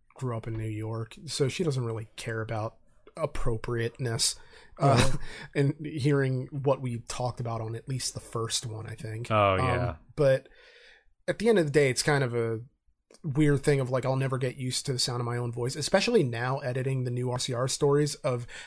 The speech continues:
Speaker 1: after a while, you kind of forget that this is your voice.
Speaker 2: Yeah.
Speaker 1: And it, it's this depersonalization
Speaker 2: Mm-hmm.
Speaker 1: that suddenly, "Oh, okay, um, I said that," as opposed to me saying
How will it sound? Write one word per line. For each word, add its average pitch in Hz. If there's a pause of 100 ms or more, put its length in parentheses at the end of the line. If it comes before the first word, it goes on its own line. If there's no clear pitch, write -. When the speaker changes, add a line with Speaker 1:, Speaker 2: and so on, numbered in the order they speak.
Speaker 1:
after 143
a 131
while, 127
you 127
kind 135
of 127
forget 127
that 135
this 127
is 127
your 127
voice. 120
Speaker 2:
Yeah. 117 (120)
Speaker 1:
And 143
it, 160
it's 160
this -
depersonalization 143
Speaker 2:
Mm-hmm. 101 (160)
Speaker 1:
that 139
suddenly, 143 (220)
"Oh, 123 (120)
okay, 165 (100)
um, 147
I 175
said 180
that," 113 (300)
as 151
opposed 156
to 165
me 147
saying 131